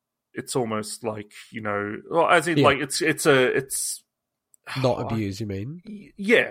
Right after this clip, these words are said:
Speaker 1: I'm trying to
Speaker 2: Yeah,
Speaker 1: think of the
Speaker 2: yeah.
Speaker 1: right word, but it's like preventative measure where it's like,
Speaker 2: Yeah,
Speaker 1: "Oh, crap,
Speaker 2: agree.
Speaker 1: at any time,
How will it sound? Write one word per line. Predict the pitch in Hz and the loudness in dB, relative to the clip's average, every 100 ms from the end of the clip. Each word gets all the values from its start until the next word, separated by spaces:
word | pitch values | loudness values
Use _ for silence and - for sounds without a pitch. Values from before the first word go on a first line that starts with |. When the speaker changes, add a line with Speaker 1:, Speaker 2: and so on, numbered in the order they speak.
| - 143 | -2 -2
Speaker 1:
I'm | 139 | 0
trying | 196 160 | 0 2
to | 135 | 2
Speaker 2:
Yeah, | |
Speaker 1:
think | 107 | 2
of | 113 | 0
the | |
Speaker 2:
yeah. | 113 | 2
Speaker 1:
right | |
word, | - 107 | 2 2
but | 127 123 | 2 -2
it's | - | 2
like | 165 - | 0 2
preventative | 156 147 135 139 110 | -2 0 0 -2 -6
measure | 104 101 92 98 95 120 | -4 -6 -6 -10 -12 -8
where | 110 110 | 0 2
it's | 107 - | 2 -2
like, | 127 | 0
Speaker 2:
Yeah, | 135 110 | 4 2
Speaker 1:
"Oh, | - | 2
crap, | - 139 | 4 4
Speaker 2:
agree. | 151 | 4
Speaker 1:
at | 131 143 | 4 2
any | 156 139 | 2 -2
time, | 147 131 127 | 2 4 2